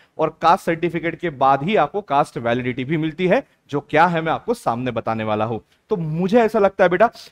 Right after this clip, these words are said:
कास्ट सर्टिफिकेट के बारे में आप यहां पे क्रिस्टल क्लियर हो गए होंगे।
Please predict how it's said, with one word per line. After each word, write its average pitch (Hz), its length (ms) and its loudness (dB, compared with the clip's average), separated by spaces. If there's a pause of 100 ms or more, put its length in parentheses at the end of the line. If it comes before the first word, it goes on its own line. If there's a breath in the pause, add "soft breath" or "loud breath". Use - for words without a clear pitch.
(160)
कास्ट 202 360 2
सर्टिफिकेट 180 540 -2
के 185 120 -4
बारे 151 240 2
में 160 140 -2
आप 160 240 2
यहां 147 180 0
पे 226 120 -2
क्रिस्टल 175 480 -4
क्लियर 135 380 0
हो 131 140 -2
गए 123 120 0
होंगे। 107 340 -4